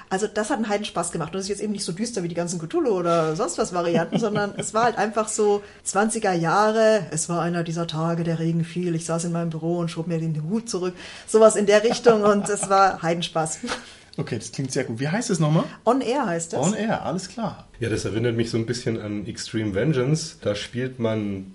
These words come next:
Speaker 3: B- beziehungsweise C-Actionhelden. Also wirklich so ganz schlechte achtziger Jahre Filme werden da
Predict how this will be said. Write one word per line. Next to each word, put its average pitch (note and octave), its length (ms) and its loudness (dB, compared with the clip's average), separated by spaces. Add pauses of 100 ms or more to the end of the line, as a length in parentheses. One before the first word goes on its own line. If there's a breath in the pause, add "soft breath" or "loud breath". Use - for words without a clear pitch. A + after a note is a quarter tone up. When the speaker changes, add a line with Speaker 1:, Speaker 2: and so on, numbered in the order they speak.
(160)
Speaker 3:
B- B2 280 -2
beziehungsweise G#2 720 -4
C-Actionhelden. A2+ 1900 -2
Also G2 240 -4
wirklich A#2 280 -4
so - 140 -6
ganz C3+ 260 -2
schlechte B2 520 -4
achtziger - 360 -10
Jahre B2+ 340 -2
Filme D#3 420 0
werden A2+ 280 2
da G2+ 280 0